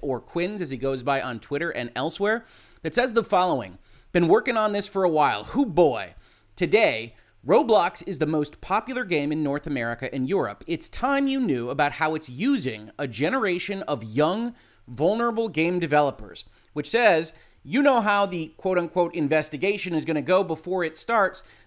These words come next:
The premise of this video that's gotten pretty popular on YouTube in the last little while, and a number of you have asked me about, is that Roblox, which has been valued by the marketplace at about forty-two billion dollars,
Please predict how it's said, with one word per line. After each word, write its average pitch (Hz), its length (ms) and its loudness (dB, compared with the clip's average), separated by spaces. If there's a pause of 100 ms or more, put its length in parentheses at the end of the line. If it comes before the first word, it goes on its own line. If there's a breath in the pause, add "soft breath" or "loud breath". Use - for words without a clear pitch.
The - 80 2
premise 311 580 0
of 240 180 -2
this 226 180 -8
video 185 280 -2
that's 196 160 -4
gotten 185 240 -8
pretty 160 220 -2
popular 147 500 -2
on 135 220 -2
YouTube 151 320 -4
in - 20 -10
the 127 80 -6
last 131 300 -6
little 123 160 -6
while, 135 180 -2
and 165 80 -4
a 120 80 -4
number 143 240 -2
of 135 60 -6
you 139 100 -4
have 120 100 -4
asked 143 300 -2
me 156 80 -4
about, 127 420 -2 (300 soft breath)
is 170 160 2
that 165 260 4
Roblox, 151 680 2
which 156 200 -6
has 190 320 4
been 190 200 -2
valued 151 440 4
by 156 160 4
the 156 80 -2
marketplace 143 600 -4
at 160 60 -8
about 160 200 0
forty-two 180 680 0
billion 151 760 2
dollars, 139 500 -4